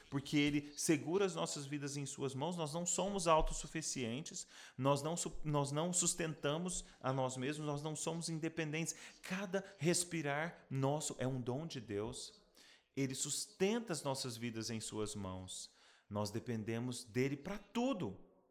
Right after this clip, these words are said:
Em terceiro lugar, nós estaremos diante dEle em breve. Alguns mais cedo, outros mais tarde, mas todos nós estaremos diante dEle. Será que essa não é uma resposta nas-, racional para que nós o temamos?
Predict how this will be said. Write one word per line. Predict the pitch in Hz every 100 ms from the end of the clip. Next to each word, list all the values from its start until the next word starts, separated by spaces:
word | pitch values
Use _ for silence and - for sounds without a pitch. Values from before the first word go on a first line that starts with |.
| _
Em | 104
terceiro | 104 113 - 127 147 156
lugar, | 147 120 120 165 175 - - -
nós | 151 175
estaremos | 180 202 196 208 190
diante | 196 233 269
dEle | 214 190 247 285
em | 175
breve. | 117 101 92 87 87 - - _ _ _ _ _ _ _ - _ _ -
Alguns | - 113 113 160 156
mais | 160 160
cedo, | - 202 240 185 139 - -
outros | - 180 180 180
mais | 196 202
tarde, | - 185 196
mas | 175 175
todos | - 196 208 208 196
nós | 196 220
estaremos | 214 - 208 196 208 214 185
diante | 202 214 220 196
dEle. | 170 214 208 - -
Será | - 180 208
que | 208
essa | 208 202
não | 202
é |
uma | 196 190
resposta | 185 175 175 175 165
nas-, | 160 - -
racional | 117 156 160 156 131 143
para | 156 156
que | 151
nós | 139 135 135
o |
temamos? | - 139 127 123 151 220 262 - -